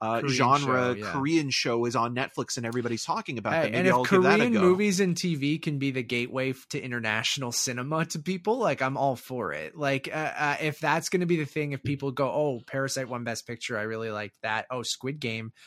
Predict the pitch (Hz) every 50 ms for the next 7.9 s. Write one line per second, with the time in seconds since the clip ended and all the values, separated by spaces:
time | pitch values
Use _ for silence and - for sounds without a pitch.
0 | - _ _ - 120 - - 127 131 127 120 117 110 - 110 107 104 104 110 110
1 | - - - 98 107 - - 110 101 107 110 113 107 107 104 107 107 107 104 _
2 | - 120 107 104 107 - - 110 113 113 120 120 123 127 123 120 117 110 113 -
3 | - - - - 113 107 104 104 104 104 110 110 104 _ _ _ _ _ _ _
4 | _ _ - 117 120 110 107 90 101 110 - - - 127 110 107 107 107 101 104
5 | 110 117 117 113 104 104 104 98 98 160 165 156 165 160 151 143 156 147 - 139
6 | 139 143 - 170 143 123 120 123 123 123 - - - - 131 117 110 107 107 107
7 | 101 98 _ - _ _ - 135 113 - - 123 107 107 107 104 - -